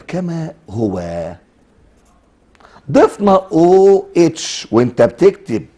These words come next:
الاو هي اللي مع السي، وادي الاتش.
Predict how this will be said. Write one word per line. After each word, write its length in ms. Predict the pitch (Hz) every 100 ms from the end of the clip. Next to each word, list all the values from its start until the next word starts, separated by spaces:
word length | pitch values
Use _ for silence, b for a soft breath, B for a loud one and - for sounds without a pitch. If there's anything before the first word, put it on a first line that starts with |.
| - _ b b b 127
الاو 840 | 139 - - 185 233 262 285 262
هي 200 | 156 151
اللي 140 | 131
مع 220 | 120 117 117
السي، 560 | - - 131 117 90 - _ -
وادي 240 | 127 120
الاتش. 640 | 107 104 98 - - -